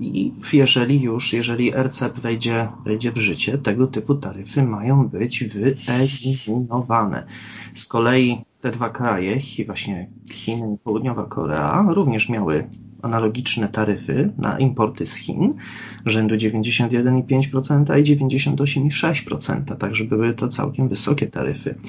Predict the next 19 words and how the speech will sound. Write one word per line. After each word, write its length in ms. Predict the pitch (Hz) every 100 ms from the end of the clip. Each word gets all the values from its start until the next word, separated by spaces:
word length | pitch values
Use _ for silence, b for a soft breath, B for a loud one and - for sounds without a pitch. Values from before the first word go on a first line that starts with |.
| B B B B
Ja, 140 | 127 139 147
że 180 | 143 139
Tokio, 680 | - 185 - 110 101 110 - -
jeżeli 320 | 131 131 127
spojrzymy 540 | - 127 127 131 131 123
dla 120 | 117
przykładu 360 | - - 123
na 140 | 123 123
wskaźniki 540 | - 127 120 127 -
procentowe, 920 | - 113 - 117 110 90 - 67 214 - - B B B B -
e, 420 | 131 127 127 123
Tokio 340 | 151 175 175
mówi, 360 | 160 156 147 147
że 380 | 135 135 127 127 123
dwadzieścia 560 | 123 123 147 - 143
jeden 340 | 135 135 127 120
procent 440 | 139 143 135 117
swojego 400 | - 120 120 120
handlu, 640 | - 135 131 120 113 78